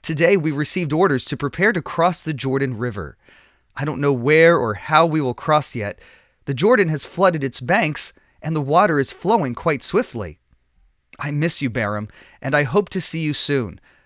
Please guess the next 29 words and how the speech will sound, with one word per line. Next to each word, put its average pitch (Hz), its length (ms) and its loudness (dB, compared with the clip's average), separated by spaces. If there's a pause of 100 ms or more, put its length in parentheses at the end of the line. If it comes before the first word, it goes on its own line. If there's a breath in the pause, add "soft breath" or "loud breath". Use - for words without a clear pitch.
(140)
But 131 120 -4
our 147 160 2
work 151 300 -2
here 233 240 2
is 127 160 -2
just 180 340 -2
beginning. 156 540 -2 (480)
I 147 100 4
will 147 220 0
write 151 200 2
again 135 360 0
once 151 240 -2
we 151 80 0
have 127 100 -2
crossed 147 400 -2
over 127 240 0
into 120 220 -6
Canaan, 123 480 -6 (340 soft breath)
and 139 100 -6
I 180 60 0
will 180 160 -2
tell 185 240 0
you 185 320 0
everything 151 520 -2
that 135 160 -2
happened. 104 440 -6 (600)
Abba. 92 340 -8 (1040)
Shalom, 226 560 4
Baram. 214 440 4